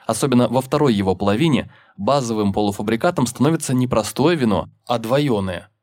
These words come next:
Именно двоеный или передвоеный спирт послужил основой для всех экспериментов по усовершенствованию русской водки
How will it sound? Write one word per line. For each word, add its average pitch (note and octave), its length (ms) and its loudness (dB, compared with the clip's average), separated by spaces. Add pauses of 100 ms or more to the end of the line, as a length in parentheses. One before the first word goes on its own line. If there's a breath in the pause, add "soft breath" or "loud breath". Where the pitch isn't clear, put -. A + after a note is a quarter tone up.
Именно D#3+ 320 0
двоеный B2 600 0
или A#2+ 300 -4
передвоеный C3 720 -4
спирт E3+ 460 -2 (300)
послужил C#3+ 460 0
основой D#3+ 420 2
для B2+ 180 0
всех F3 380 -2
экспериментов C3+ 880 0
по C#3 140 0
усовершенствованию B2 920 0
русской A2+ 260 -2
водки B2+ 400 0